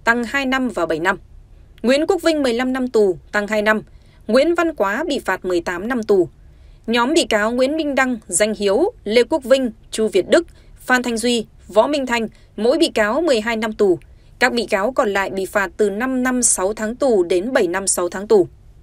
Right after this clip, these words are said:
Theo cáo trạng của Viện Kiểm sát Nhân dân tỉnh Kiên Giang, xuất phát từ việc tranh chấp đất đai, Thái Bớt cùng nhiều bị cáo khác đã nhận bảo kê đo đạc đất tranh chấp cho một người dân ở ấp Bến Tràm. Ngày hai mươi bảy tháng mười năm hai nghìn không trăm hai mươi hai,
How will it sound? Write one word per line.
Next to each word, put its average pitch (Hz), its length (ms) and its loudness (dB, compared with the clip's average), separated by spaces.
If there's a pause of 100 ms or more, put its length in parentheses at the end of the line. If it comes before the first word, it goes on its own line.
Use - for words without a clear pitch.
(260)
Theo 294 160 0
cáo 240 180 0
trạng 254 240 2
của 202 100 0
Viện 190 200 -4
Kiểm 185 180 -2
sát 277 220 -2
Nhân 240 160 -2
dân 214 200 -2
tỉnh 165 200 -6
Kiên 196 180 -4
Giang, 208 260 -2 (280)
xuất - 240 -2
phát 302 220 -2
từ 226 120 4
việc 180 180 2 (140)
tranh 196 200 -2
chấp 269 180 -4
đất 214 160 2
đai, 208 260 -2 (300)
Thái 196 140 0
Bớt 240 200 0 (140)
cùng 202 220 -4
nhiều 196 160 0
bị 190 180 -4
cáo 202 160 0
khác 349 300 -6
đã 233 180 -6
nhận 294 300 -2
bảo 165 260 -6
kê 240 260 4
đo 214 260 2
đạc 190 280 -4
đất 254 200 -4
tranh 196 220 -4
chấp 294 180 2 (400)
cho - 180 4
một 277 160 2
người 214 160 2
dân 247 320 0
ở 185 120 2
ấp 247 200 -4
Bến 185 200 -2
Tràm. 196 260 -4 (500)
Ngày 226 180 0
hai 285 120 0
mươi 294 140 0
bảy 208 280 0
tháng 208 280 -6
mười 247 200 2
năm 214 160 -6
hai 220 100 -4
nghìn 185 140 -4
không 196 180 -10
trăm 202 220 -4
hai 202 120 -6
mươi 196 120 -6
hai, 208 260 0